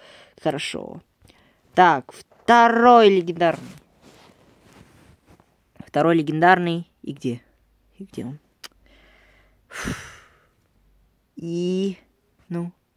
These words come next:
Второй легендарный при старый. О, боже, ну е-мое, можно мне нормальный? Нет, куда? Так, хорошо. Третий легендарный приз стар.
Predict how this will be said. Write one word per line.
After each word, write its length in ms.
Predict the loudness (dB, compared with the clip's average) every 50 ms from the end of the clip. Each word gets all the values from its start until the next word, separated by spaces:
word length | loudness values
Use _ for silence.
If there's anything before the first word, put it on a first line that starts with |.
| _ _ _ _ _ _ _ _ _ _ _ _ _ _ _ _ _
Второй 400 | _ 2 4 4 6 6 6 4
легендарный 600 | 4 2 2 4 4 6 6 6 4 4 2 0
при 220 | 0 0 -2 -2 -2
старый. 680 | -2 0 4 6 6 6 6 6 4 2 0 0 -2 _ _ _ _ -6
О, 300 | 0 4 6 6 6 6
боже, 580 | 4 2 0 0 2 4 2 2 4 2 0 0
ну 120 | 0 0
е-мое, 600 | 0 2 4 6 6 6 6 4 4 4 4 4
можно 280 | 4 2 2 2 2 2
мне 100 | 2 4
нормальный? 560 | 4 4 6 6 6 6 6 4 2 0 -2 -6 -14 -20 -20 -20 -16 -10 -6
Нет, 600 | -4 -2 0 2 4 6 6 8 8 6 6 4 -2 -14 -20 _ _
куда? 600 | -6 -4 -2 2 4 6 6 8 6 6 4 2 -4 -14 _ _ -20 -20 -20 -20 _ _ _ _ _ _ _ _ _ _ _ _
Так, 240 | -12 -12 -12 -12 -8
хорошо. 540 | -2 0 0 0 0 -2 -4 -6 -6 -6 -8 -14 _ _ _ _ _ _ _ _ _ _ _ _ _ _ _ _ _ _ _ _ _ _
Третий 560 | -4 0 4 4 6 6 6 4 2 -4 -14
легендарный 640 | -12 -12 -8 -8 -6 -2 0 2 2 2 0 -2 -8
приз 380 | -10 -12 -14 -16 -16 -16 -20 -20
стар. 380 | -20 -20 -20 -20 -20 -20 -20